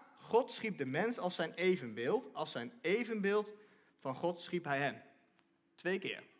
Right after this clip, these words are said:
zegt hij dat hij, dat wij geschapen zijn naar zijn evenbeeld. Niet één keer. Dus ik zou denken, "Heer, waarom heeft hij dit nou weer gezegd?"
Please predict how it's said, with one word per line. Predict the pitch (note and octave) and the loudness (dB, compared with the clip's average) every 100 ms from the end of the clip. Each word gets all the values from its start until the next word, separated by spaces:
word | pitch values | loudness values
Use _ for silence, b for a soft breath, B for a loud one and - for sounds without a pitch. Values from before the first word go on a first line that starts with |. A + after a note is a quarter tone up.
| _ _ | _ _
zegt | - C#3 | -12 -10
hij | C#3+ | -6
dat | C3+ C#3 | -8 -8
hij, | C#3 - | -12 -12
dat | C3+ | -10
wij | C3 B2 | -6 -6
geschapen | B2 - C#3+ C#3+ | -6 -8 -6 -6
zijn | C#3 C3 | -6 -8
naar | B2 | -8
zijn | B2+ - | -12 -12
evenbeeld. | C3 A2+ G#2 G#2 | -12 -12 -14 -14
Niet | E3 | -12
één | - D3+ | -12 -10
keer. | A#2+ C3+ | -10 -10
Dus | C3+ - b b b b - | -12 -18 b b b b -20
ik | C#3+ | -18
zou | D3 | -16
denken, | - - D3+ | -16 -16 -14
"Heer, | E3 | -12
waarom | D3 D3 | -10 -8
heeft | C#3 | -10
hij | C#3 A#2 _ | -10 -16 _
dit | - G3 | -16 -10
nou | C#3 | -8
weer | C3 | -8
gezegd?" | B2+ C#3+ A2 | -8 -8 -8